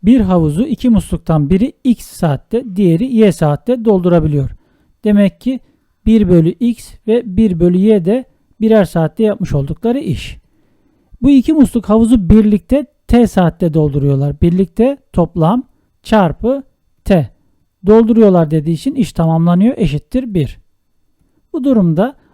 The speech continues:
aşağıdakilerden hangisi kesinlikle doğrudur? T çarpanını öbür tarafa atarsam bir bölü X artı bir bölü Y sol tarafta kalacak,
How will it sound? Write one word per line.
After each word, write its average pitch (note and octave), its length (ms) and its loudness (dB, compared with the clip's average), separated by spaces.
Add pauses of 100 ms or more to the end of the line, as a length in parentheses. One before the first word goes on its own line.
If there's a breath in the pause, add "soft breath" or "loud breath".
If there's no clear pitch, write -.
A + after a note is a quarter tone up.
aşağıdakilerden A#3 800 0
hangisi G3+ 540 0
kesinlikle G#3 800 -2
doğrudur? D#3 440 0 (920)
T C#4+ 180 0
çarpanını G#3+ 720 0 (100)
öbür A#3+ 220 -2
tarafa A3 380 0
atarsam G3+ 600 -2
bir G3+ 220 -2
bölü F#3+ 200 2
X G3+ 360 -6 (260)
artı E3 420 -2
bir F3 220 0
bölü D3+ 200 0
Y G3 260 0 (180)
sol F3+ 220 -2
tarafta D3 420 -4
kalacak, D#3 460 -6